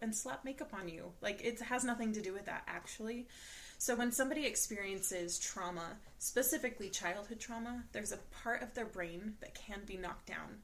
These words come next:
And if it can be knocked down, it can be altered even just a little bit. And it's the self-recognition part of the brain. So we can walk around being disconnected from ourselves, not wanting to look in the mirror, not wanting to look at pictures of ourselves, not because we think we're ugly,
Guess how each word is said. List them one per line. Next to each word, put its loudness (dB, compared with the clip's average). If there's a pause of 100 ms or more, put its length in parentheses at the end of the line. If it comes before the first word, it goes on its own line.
(460)
And 2
if 4
it 2
can 4
be 4
knocked 4
down, 4
it -2
can -4
be -6 (120)
altered -4
even -6
just -2
a -2
little -2
bit. -2
And -4
it's -8
the -8
self-recognition -4
part -6
of -12
the -14
brain. -8 (440)
So 4 (160)
we 2
can 4
walk 2
around -2 (180)
being -2
disconnected 2
from -6
ourselves, -2
not -2
wanting 2
to 4
look 0
in -6
the -8
mirror, -6
not 2
wanting 4
to -2
look -6
at -6
pictures -2
of 0
ourselves, -2 (240)
not 0
because 4
we 4
think 4
we're 0
ugly, 0